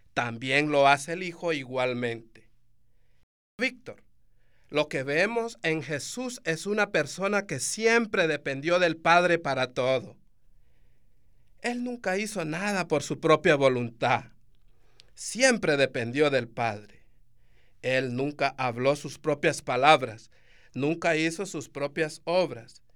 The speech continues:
De hecho, nunca hizo nada sin depender del Padre.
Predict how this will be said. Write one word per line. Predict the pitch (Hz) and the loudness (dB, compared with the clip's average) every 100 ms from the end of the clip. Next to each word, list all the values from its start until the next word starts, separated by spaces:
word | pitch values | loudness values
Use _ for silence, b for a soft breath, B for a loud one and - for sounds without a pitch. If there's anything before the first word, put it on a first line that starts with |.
| _ - _ | _ -20 _
De | 127 131 135 262 | -4 4 6 4
hecho, | - - - - - - - - | 2 -14 -16 -20 -20 -20 -20 -10
nunca | 262 302 - 220 | -6 -6 -2 0
hizo | 240 247 240 208 | 0 -4 -6 -6
nada | 214 262 285 285 269 262 262 | -4 0 2 2 2 0 0
sin | 254 214 185 175 | -4 -4 -2 -2
depender | 165 160 135 156 165 151 | -2 -4 -2 4 4 4
del | 139 123 | 0 0
Padre. | - 117 113 107 113 | -6 -2 -2 -4 -20